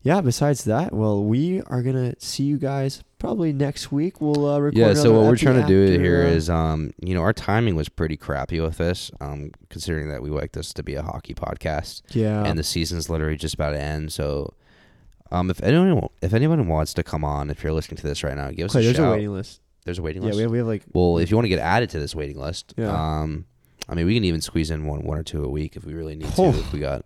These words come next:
Speaker 1: the dedication of the
Speaker 2: um,
Speaker 1: podcast.
Speaker 2: if you wanna get people on.
Speaker 1: Also, I want, I want you guys to, um, I've gotten a lot of feedback from friends. I, if,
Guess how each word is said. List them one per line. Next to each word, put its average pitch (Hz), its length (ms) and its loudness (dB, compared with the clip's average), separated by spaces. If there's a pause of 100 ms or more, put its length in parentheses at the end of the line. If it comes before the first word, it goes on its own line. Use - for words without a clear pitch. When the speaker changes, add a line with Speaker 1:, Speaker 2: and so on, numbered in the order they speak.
Speaker 1:
the 110 100 -6
dedication 107 560 -4
of 98 60 -4
the 92 60 -4
Speaker 2:
um, 76 280 -2
Speaker 1:
podcast. 85 280 -6
Speaker 2:
if 80 160 -8
you 85 80 0
wanna 80 180 -2
get 76 220 -6
people - 240 -8
on. 73 400 -6
Speaker 1:
Also, 180 280 0
I 147 60 2
want, 127 320 0
I - 40 -4
want 147 220 -4
you 165 80 -6
guys 151 300 -4
to, 117 600 -2
um, 101 260 -4
I've 107 160 -6
gotten 147 220 -2
a 139 80 -4
lot 113 180 -4
of 113 80 -8
feedback 113 560 -8
from 120 220 -10
friends. 117 360 -8
I, - 200 -10
if, - 200 -10